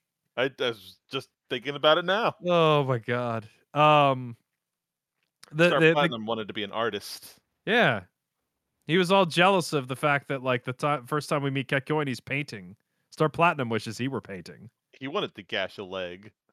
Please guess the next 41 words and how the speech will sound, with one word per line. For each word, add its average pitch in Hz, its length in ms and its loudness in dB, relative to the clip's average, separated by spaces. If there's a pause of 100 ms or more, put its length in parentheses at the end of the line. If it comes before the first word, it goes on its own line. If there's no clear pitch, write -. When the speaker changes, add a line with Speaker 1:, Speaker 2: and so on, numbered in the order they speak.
(200)
Speaker 1:
and 107 120 -10
Speaker 2:
Yeah. 156 40 -2 (140)
Speaker 1:
result- 135 200 -6 (1400)
Speaker 2:
She's 143 120 -6
like, 135 180 0
"Oro, 110 560 4
uh, 95 560 -6
ora, 117 440 0 (140)
ora, 104 560 -4
ora." 85 420 -14
<laughs> - 1080 -12
Talks - 280 -4
like 120 100 -4
a 107 40 -10
Pokemon 90 500 -10
or 82 60 -16
something. 80 460 -18 (500)
Uh, 156 140 4
the 156 80 6
gang 202 260 4
continues 180 520 -2
to 156 100 -4
walk, 147 420 0
and 170 120 -6
then 180 80 -10
they 180 140 -2 (180)
all 190 200 2
start, 185 400 -2
um, 135 480 -4
talking 147 340 -2
about 131 200 0
how 120 120 0
hot 117 260 -4
it 120 100 -6
is 120 200 -4
and 104 100 -14
complaining 110 380 -10
how 101 140 -8
hot 110 200 -6
it 110 100 -4
is. 113 380 -6